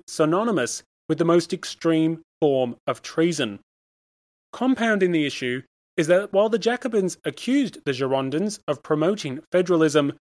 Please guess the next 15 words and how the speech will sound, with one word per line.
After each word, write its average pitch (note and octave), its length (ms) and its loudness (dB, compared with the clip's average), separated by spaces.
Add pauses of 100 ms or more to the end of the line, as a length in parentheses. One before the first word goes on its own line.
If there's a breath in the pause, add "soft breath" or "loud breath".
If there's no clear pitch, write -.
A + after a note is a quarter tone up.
(280)
the D3+ 100 2
insurrectionists B3+ 920 -2
themselves E3 720 0 (260)
went D#3+ 200 0
out F3 180 -2
of E3+ 100 -2
their D#3 160 4
way D#3 480 0 (140)
to F#3 160 4
avoid D#3 560 2
the C#3 100 0
label, B2+ 460 0 (520)
actively C#3+ 520 -2
denouncing F3 520 0
it F3+ 200 0